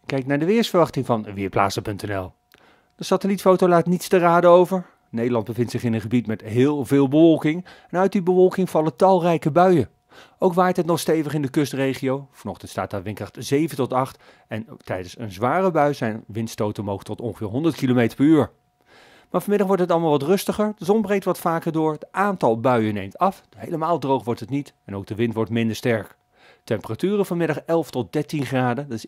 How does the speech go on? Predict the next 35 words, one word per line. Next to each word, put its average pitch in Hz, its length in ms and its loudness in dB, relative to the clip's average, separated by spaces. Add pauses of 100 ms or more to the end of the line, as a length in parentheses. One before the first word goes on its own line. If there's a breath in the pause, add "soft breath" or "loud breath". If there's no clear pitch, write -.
iets 220 260 -4
onder 135 240 -2
normaal. 104 400 -6 (800 soft breath)
Vanavond 113 420 -4
is 165 100 -2
het - 100 -12
dan 160 140 0
op 151 120 -4
de 160 80 -4
meeste 156 340 2
plaatsen 139 360 2
droog 127 360 2
en 123 80 -4
blijft 104 260 -2
de 113 60 -4
wind 110 280 -2
verder 123 340 0
afnemen. 131 580 0 (260 soft breath)
In 123 140 -4
de 143 80 -2
nacht 208 240 0
wordt 151 180 -4
het 131 80 -10
zelfs 113 260 -2
op 113 60 -12
sommige 107 280 -4
plaatsen 113 400 -4
windstil 160 580 -2
en 151 60 -16
kan 147 180 -2
er 139 60 2
even 131 240 0
een 139 100 0
mistbankje 131 480 0
ontstaan. 95 380 -10